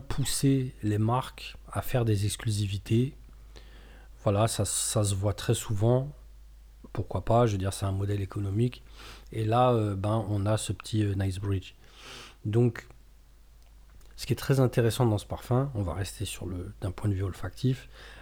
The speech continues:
Alors moi, l'ouverture, ça a été un peu compliqué. J'ai pas beaucoup aimé, j'ai trouvé ça un petit peu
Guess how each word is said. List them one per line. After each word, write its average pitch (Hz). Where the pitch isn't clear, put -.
Alors 98
moi, 110
l'ouverture, 120
ça -
a 101
été -
un 104
peu -
compliqué. 98
J'ai -
pas -
beaucoup 107
aimé, 110
j'ai 98
trouvé -
ça -
un 95
petit -
peu 101